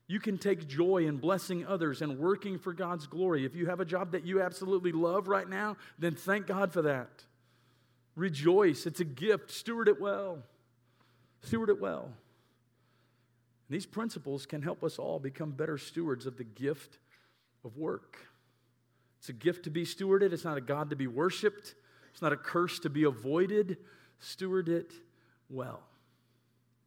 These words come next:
God's story of work is really a story in four acts. If we were to,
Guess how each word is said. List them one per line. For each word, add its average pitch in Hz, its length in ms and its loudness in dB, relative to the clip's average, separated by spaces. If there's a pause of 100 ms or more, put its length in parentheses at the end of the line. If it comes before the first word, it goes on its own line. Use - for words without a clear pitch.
(3250)
God's 165 280 -8
story 160 360 0
of 131 100 -2
work 123 500 -4 (1400)
is 147 100 -10
really 226 200 2
a 127 40 0
story 156 460 -4
in 117 100 -4
four 160 460 -4
acts. - 560 -10
If 143 100 -14
we 226 100 -4
were 165 180 0
to, 120 260 -2